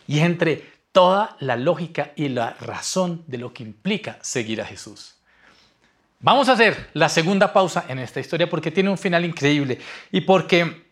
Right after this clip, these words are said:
antes de llegar a esta, a esta pausa, quiero contarles la historia de un hombre en la Biblia que vivió alrededor de mil seiscientos,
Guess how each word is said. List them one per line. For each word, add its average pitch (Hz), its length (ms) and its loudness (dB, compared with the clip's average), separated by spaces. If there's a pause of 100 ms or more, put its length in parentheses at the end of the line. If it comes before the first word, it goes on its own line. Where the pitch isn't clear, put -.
(580)
antes 185 320 4
de 214 100 4
llegar 175 240 2
a 170 40 0
esta, 175 180 -6 (140)
a 175 80 0
esta 165 180 -10
pausa, 147 380 0 (420)
quiero 208 380 2
contarles 196 420 2
la 190 100 2
historia 156 360 -2
de 170 100 0
un 170 100 -2
hombre 160 260 -2
en 160 60 -4
la 143 120 0
Biblia 104 340 -6
que 214 80 2
vivió 233 300 4
alrededor 262 440 4
de 240 260 0
mil 226 360 0
seiscientos, 240 1000 -2